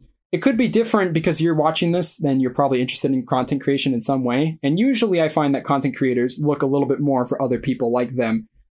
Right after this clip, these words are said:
uh, more than just the average viewer.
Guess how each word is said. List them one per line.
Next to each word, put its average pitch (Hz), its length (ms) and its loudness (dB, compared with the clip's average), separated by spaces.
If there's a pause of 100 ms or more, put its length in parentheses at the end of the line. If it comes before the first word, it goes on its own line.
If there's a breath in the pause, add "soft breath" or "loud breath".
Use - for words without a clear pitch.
(160)
uh, 123 420 0 (180)
more 165 400 2
than 139 160 2
just 131 180 -4
the 131 140 2
average 113 280 -2
viewer. 123 380 -2